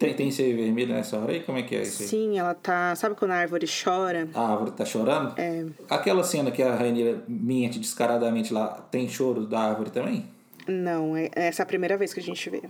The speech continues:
Speaker 1: Porque senão podia ser o sinal de que tem gente mentindo, sabe? <laughs>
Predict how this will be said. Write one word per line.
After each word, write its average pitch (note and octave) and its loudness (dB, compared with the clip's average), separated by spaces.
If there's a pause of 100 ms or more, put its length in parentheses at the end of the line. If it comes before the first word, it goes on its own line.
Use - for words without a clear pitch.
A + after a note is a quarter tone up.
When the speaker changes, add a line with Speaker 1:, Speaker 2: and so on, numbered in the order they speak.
Speaker 1:
Porque B2+ 0
senão B2 0
podia C#3 0
ser D#3 0
o D3+ 0
sinal C#3+ 0
de C#3 -6
que C#3+ -6
tem D3 -2
gente C3+ -4
mentindo, B2+ -4
sabe? A#2 -4 (180)
<laughs> - 2